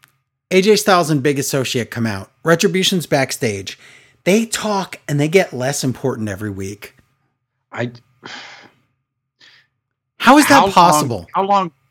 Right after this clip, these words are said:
Speaker 2: how long do you have to make them something before you can just finally drop them and not look foolish for even bringing them into being?
Speaker 1: It's really hard to do because then you have all those characters that were something.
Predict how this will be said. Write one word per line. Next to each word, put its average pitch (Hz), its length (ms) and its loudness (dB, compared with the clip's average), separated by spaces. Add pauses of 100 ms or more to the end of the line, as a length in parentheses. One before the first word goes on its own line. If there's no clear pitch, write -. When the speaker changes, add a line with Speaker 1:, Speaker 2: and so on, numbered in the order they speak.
(400)
Speaker 2:
how 156 240 -2
long 196 200 -2
do 156 60 -14
you 143 120 -8
have 123 360 -4
to 120 80 -12
make 107 320 -10
them 110 180 -10
something 123 1080 -8 (420)
before 113 300 -4
you 107 80 -4
can 98 180 -6
just - 180 -10
finally 101 360 -4
drop 92 320 -6
them 98 160 -6
and 87 160 -10
not 90 240 -6
look 92 240 -10
foolish 90 500 -4
for 90 140 -10
even 85 320 -6
bringing 82 320 -4
them 78 320 -8 (320)
into 92 260 -4
being? 71 360 -8
Speaker 1:
It's 135 160 -6
really 156 200 2
hard 151 220 0
to 135 60 -2
do 143 200 0
because 123 300 0
then 127 140 0
you 127 120 0
have 127 220 0
all 123 120 0
those 117 200 -4
characters 117 760 -4
that - 420 -10
were 120 440 0
something. 110 580 -4